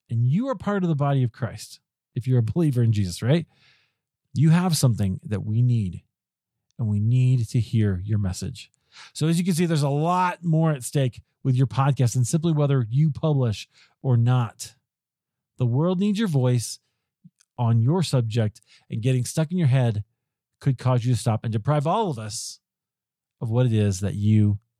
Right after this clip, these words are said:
do. So that begs the question, how do you stay in the right mindset and follow what God has given you to do? The answer is you develop a mindset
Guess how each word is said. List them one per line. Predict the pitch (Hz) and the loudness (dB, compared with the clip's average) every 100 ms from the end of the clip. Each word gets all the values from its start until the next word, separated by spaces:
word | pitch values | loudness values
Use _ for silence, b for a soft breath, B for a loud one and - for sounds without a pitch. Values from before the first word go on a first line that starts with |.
| _ | _
do. | - 90 101 _ _ _ _ _ _ _ _ _ _ _ _ _ _ _ _ _ _ _ _ _ | -6 -6 -8 _ _ _ _ _ _ _ _ _ _ _ _ _ _ _ _ _ _ _ _ _
So | - 127 | -4 -2
that | 127 | 0
begs | 160 131 | 0 -2
the | |
question, | - 139 113 | 0 -2 0
how | 101 180 | -2 0
do | 240 | 0
you | |
stay | 190 - 196 196 | -2 -2 -2 0
in | |
the | 160 | 0
right | 147 143 | 0 0
mindset | 127 123 110 127 | 2 0 0 -4
and | 123 - | -4 -6
follow | - 180 190 143 120 113 107 b b b b | -2 0 2 2 2 0 -2 b b b b
what | 131 120 | -2 0
God | 135 139 | 2 2
has | 151 131 | 2 2
given | 123 117 120 | 0 2 2
you | 107 104 107 107 _ _ _ _ _ _ | 2 2 0 -4 _ _ _ _ _ _
to | 147 | -6
do? | 175 277 98 - _ _ _ _ _ _ _ _ _ _ _ _ _ _ _ _ _ | -4 -4 -6 -8 _ _ _ _ _ _ _ _ _ _ _ _ _ _ _ _ _
The | 143 165 | -2 -2
answer | 247 262 | 0 -4
is | 196 156 147 127 | -2 0 0 -2
you | - 131 | -4 -2
develop | 123 120 175 190 | 0 0 -2 0
a | |
mindset | 151 120 120 110 123 117 113 | 2 2 2 0 0 -2 -4